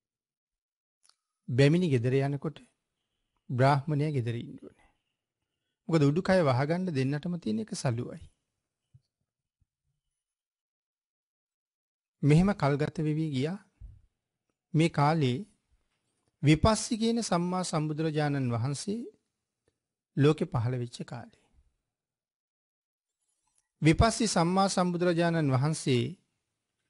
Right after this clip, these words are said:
වසර ගණනාවකට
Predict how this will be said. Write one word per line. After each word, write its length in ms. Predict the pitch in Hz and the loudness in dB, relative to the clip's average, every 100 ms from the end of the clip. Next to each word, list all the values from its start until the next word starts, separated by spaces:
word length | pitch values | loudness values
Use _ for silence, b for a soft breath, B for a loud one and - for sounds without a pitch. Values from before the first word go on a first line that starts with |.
| _ _ _ _ _ _ _ _ _ _ _ _ _ _ _ _ | _ _ _ _ _ _ _ _ _ _ _ _ _ _ _ _
වසර 400 | 185 139 135 190 185 | 0 2 2 0 2
ගණනාවකට 800 | 135 139 156 160 170 170 170 | 2 2 0 0 0 -4 -4